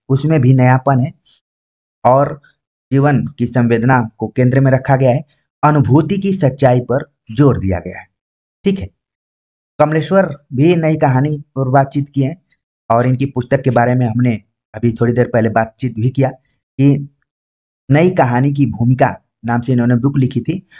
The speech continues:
और इनका कोटेशन है कि पुरानी और नई कहानी के बीच बदलाव का बिंदु है नई वैचारिक दृष्टि। आप देख रहे हैं यहाँ पर कि नामवर सिंह लिख रहे हैं कि नया कहानीकार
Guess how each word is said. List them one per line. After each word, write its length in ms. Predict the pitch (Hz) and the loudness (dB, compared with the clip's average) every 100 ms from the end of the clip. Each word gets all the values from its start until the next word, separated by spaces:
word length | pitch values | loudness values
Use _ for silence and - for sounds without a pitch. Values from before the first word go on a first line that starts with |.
| _ _ - | _ _ 0
और 220 | 120 131 | 2 2
इनका 200 | 135 147 | 0 -2
कोटेशन 480 | 143 123 123 127 120 | -2 -2 0 -2 -2
है 60 | 127 - _ _ | -4 -10 _ _
कि 60 | 139 | -8
पुरानी 600 | 139 139 139 143 170 170 | -2 2 4 2 0 -2
और 240 | 135 139 135 | 0 0 0
नई 260 | 139 165 | 0 0
कहानी 460 | 165 127 101 117 143 | 0 -2 -2 -2 0
के 140 | 139 | 0
बीच 360 | 104 113 143 - _ _ _ - | 0 -4 -6 -12 _ _ _ -2
बदलाव 420 | 120 120 135 147 | 0 2 2 2
का 180 | 147 131 | 2 0
बिंदु 340 | 120 135 139 | 2 2 2
है 300 | 110 98 127 _ _ _ | 2 -2 -6 _ _ _
नई 500 | 127 135 151 165 165 - | 2 4 2 2 -2 -2
वैचारिक 600 | 120 123 120 113 110 117 | 0 2 0 0 -2 -6
दृष्टि। 400 | 104 98 - 95 - _ _ _ _ | -12 -14 -16 -20 -20 _ _ _ _
आप 120 | 131 | -2
देख 300 | 135 147 170 | 0 -2 0
रहे 140 | 165 143 | 0 2
हैं 120 | 131 | 2
यहाँ 180 | 120 104 | 2 0
पर 200 | 131 151 - _ _ _ _ | -2 -4 -8 _ _ _ _
कि 340 | 156 170 180 - | 2 2 -2 -2
नामवर 400 | 135 143 156 180 | 2 2 2 0
सिंह 200 | 180 151 | -2 -2
लिख 200 | 147 143 | -2 0
रहे 100 | 135 | -2
हैं 80 | 143 | 0
कि 80 | 160 | 0
नया 320 | 143 147 165 | 2 2 2
कहानीकार 640 | 151 117 113 117 120 135 | 0 0 0 0 -2 -2